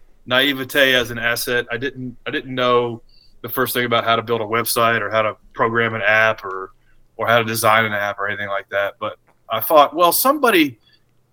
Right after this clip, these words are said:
uh, is gonna build an app that works like Uber, but for lawn care."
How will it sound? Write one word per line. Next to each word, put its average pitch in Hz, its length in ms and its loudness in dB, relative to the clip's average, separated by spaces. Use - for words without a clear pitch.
uh, 135 200 2
is 131 80 -2
gonna 139 200 0
build 131 340 0
an 113 80 -6
app 120 320 0
that 113 140 -12
works 120 240 -8
like 113 160 -4
Uber, 113 320 -8
but 110 180 -6
for 120 100 -6
lawn 117 300 -2
care." 95 300 -12